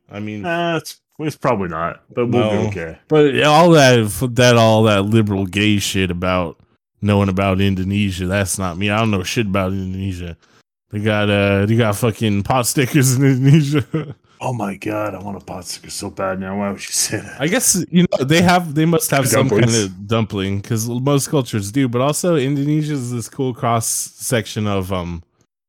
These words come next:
Speaker 1: even before colonialism. I, I guess this is a form of colonialism, soft power, right? Like, Indonesia has a lot of cultural influence from China,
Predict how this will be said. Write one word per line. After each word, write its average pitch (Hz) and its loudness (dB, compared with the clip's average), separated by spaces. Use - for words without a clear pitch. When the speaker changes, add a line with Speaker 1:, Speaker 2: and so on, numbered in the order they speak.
Speaker 1:
even 156 2
before 131 0
colonialism. 98 -2
I, 120 -4
I 127 0
guess 156 -2
this 127 0
is 110 -4
a 92 -4
form 113 0
of 101 -4
colonialism, 95 -4
soft 104 -4
power, 90 -2
right? 98 -2
Like, 107 2
Indonesia 127 2
has 107 2
a 107 0
lot 104 2
of 92 -6
cultural 101 -2
influence 95 -4
from 92 -6
China, 104 0